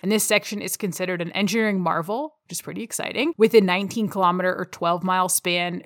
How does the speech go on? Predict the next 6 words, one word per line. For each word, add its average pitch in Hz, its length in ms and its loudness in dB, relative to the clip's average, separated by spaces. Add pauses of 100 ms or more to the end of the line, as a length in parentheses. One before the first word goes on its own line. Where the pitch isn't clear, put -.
featuring 202 380 -2
forty 196 480 -4
bridges 185 540 0
and 180 180 -2
numerous 185 420 0
tunnels. 165 520 -4